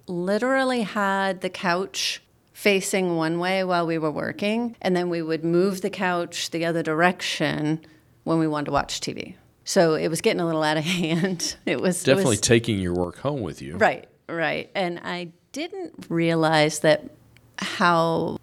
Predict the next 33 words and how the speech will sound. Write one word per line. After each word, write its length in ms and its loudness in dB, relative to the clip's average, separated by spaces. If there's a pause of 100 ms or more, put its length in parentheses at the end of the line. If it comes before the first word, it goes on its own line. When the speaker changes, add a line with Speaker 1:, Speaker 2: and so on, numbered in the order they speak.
(140)
Speaker 1:
messed 440 2
up 240 2
my 180 -2
work-life 1000 -10
balance 460 -2
was 520 4 (280)
Speaker 2:
<laughs> 260 -12
Speaker 1:
because 540 -2
work 300 -4
and 140 -2
life 280 -4
were 120 -4
just 280 0 (160)
one 280 0
and 120 -2
the 60 -2
Speaker 2:
They're 80 -4
Speaker 1:
same. 120 0
Speaker 2:
just 200 -4
blurred. 520 0
Speaker 1:
Right, 240 0 (280)
one 220 -2
and 120 -4
the 60 -4
same 320 -6
for 180 -6
sure. 360 -8
Speaker 2:
So 140 -6
you 160 2
got 60 2
a 20 -2
new 120 -2
spot. 400 -4